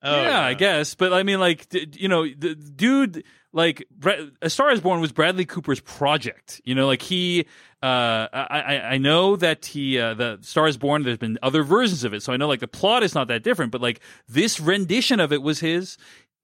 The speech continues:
Speaker 2: Dude, like, taught himself how to sing and play guitar, took voice lessons, like, changed the way he spoke, um, created a whole character out of nothing,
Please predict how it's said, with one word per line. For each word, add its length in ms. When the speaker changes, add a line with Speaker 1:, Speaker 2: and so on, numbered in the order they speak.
Speaker 2:
Dude, 420
like, 320
taught 280
himself 420
how 140
to 240
sing 380
and 140
play 180
guitar, 720
took 200
voice 400
lessons, 580
like, 140
changed 340
the 100
way 160
he 140
spoke, 640
um, 300
created 500
a 80
whole 300
character 880
out 140
of 100
nothing, 480